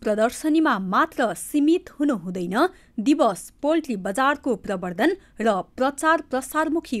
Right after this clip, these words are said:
हुनुपर्दछ। यो व्यवसायमा देखिएका समस्याहरूको पहिचान गरी कसरी अघि बढ्न सकिन्छ, सरकारवाला र व्यवसायीहरू बीच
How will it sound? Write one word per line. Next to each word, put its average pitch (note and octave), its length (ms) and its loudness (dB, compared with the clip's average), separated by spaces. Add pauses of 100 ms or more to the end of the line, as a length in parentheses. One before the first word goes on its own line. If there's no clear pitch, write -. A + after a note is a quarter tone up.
हुनुपर्दछ। F#3 960 -4
यो D#4+ 380 4
व्यवसायमा D4+ 800 2 (120)
देखिएका D4 640 0
समस्याहरूको B3 1000 -4 (120)
पहिचान A3 560 -6
गरी F3+ 240 0 (320)
कसरी F4+ 440 -2 (180)
अघि C#4+ 300 -2 (120)
बढ्न A#3+ 260 -2
सकिन्छ, F#3 460 -8 (640)
सरकारवाला D4+ 840 0 (140)
र A3 100 -4 (220)
व्यवसायीहरू G#3 800 -2
बीच C4 300 -2